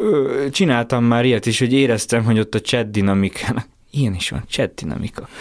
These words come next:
Hogy, hogy a chat dinamikájában ott az embereknek az kell, hogy ő írja le, hogy miért fogja elhagyni, és ne az legyen, hogy Mózes Gergely adminisztrátor eltávolította X Y-t.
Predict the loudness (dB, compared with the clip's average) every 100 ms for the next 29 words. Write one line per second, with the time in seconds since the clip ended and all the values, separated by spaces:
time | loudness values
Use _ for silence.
0 | -10 -8 -8 -8 0 0 0 0 0 2
1 | 0 0 2 2 4 2 0 -2 0 0
2 | 0 -2 -2 0 0 0 2 2 0 -2
3 | -2 -2 -2 -2 -2 -2 -2 0 0 0
4 | -2 0 2 2 2 2 2 2 0 0
5 | -2 -6 _ _ _ _ _ _ _ 0
6 | 2 2 0 -2 0 0 0 0 -2 0
7 | 0 2 2 2 0 0 0 2 0 2
8 | 0 -2 -6 -20 -20 -6 -2 0 -2 -2
9 | -2 0 0 0 -2 -2 -4 -2 -2 -2
10 | -2 -4 -4 -4 -4 -4 -4 -4 -4 -4
11 | -4 -4 -4 -4 -8